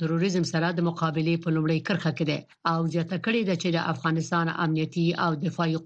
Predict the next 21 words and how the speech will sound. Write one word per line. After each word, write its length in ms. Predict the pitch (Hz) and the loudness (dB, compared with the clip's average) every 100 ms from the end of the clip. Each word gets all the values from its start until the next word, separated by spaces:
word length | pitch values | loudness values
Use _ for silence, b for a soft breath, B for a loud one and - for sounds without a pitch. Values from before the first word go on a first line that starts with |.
| 160 | 0
قواو 340 | 180 196 185 170 B B 170 | 2 2 -2 -4 B B -2
د 100 | 165 | 0
هیواد 260 | 160 175 202 165 | 2 2 0 -4
د 100 | 170 | -2
ولایتونو 460 | 165 165 165 233 226 220 B B - | -2 -2 -2 -2 0 -2 B B -2
او 60 | 175 160 | 0 2
ولسوالیو 680 | 165 160 170 160 160 160 160 180 | 0 0 0 2 2 2 0 2
امنیت 420 | 160 151 151 - _ 208 | 2 0 -2 -8 _ 0
نیولی 320 | 185 135 139 | 2 0 -4
دی. 60 | 101 - _ _ _ - | -8 -14 _ _ _ 0
جمهور 300 | 190 160 190 202 | 2 4 4 2
رئیس 160 | 202 202 | 0 0
محمد 340 | 185 190 196 185 | 0 0 0 0
اشرف 200 | 190 160 | 0 0
غنی 240 | 175 185 185 | 0 2 0
د 80 | |
افغانستان 480 | 175 - 165 160 180 170 | 0 0 -2 0 -2 0
سره 140 | 180 175 | 0 2
د 80 | 175 170 | 2 2
نړیوالې 460 | 165 160 175 175 | 2 2 0 -2
ټولنې 360 | 165 165 170 170 | -2 0 2 2